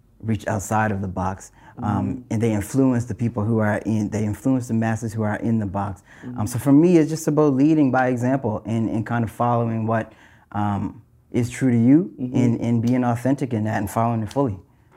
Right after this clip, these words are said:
Speaker 2: Definitely. Leading
Speaker 1: Yeah.
Speaker 2: and reaching out the box.
Speaker 1: Yeah.
Speaker 2: It's where, it's what I, it's what I got. And when you reached
Speaker 1: Mm-hmm.
Speaker 2: out the box to become
Speaker 1: Yeah.
Speaker 2: an artist, what was, like, the process for you in, in regards to that?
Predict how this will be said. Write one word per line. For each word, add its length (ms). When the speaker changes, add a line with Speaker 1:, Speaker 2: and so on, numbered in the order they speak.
Speaker 2:
Definitely. 480
Leading 760
Speaker 1:
Yeah. 100
Speaker 2:
and 320
reaching 320
out 180
the 60
box. 560
Speaker 1:
Yeah. 320
Speaker 2:
It's 100
where, 480
it's 140
what 140
I, 100
it's 160
what 160
I 60
got. 480
And 300
when 260
you 260
reached 400
Speaker 1:
Mm-hmm. 100
Speaker 2:
out 280
the 80
box 600
to 80
become 360
Speaker 1:
Yeah. 80
Speaker 2:
an 120
artist, 600
what 180
was, 260
like, 240
the 60
process 640
for 120
you 480
in, 300
in 100
regards 480
to 140
that? 320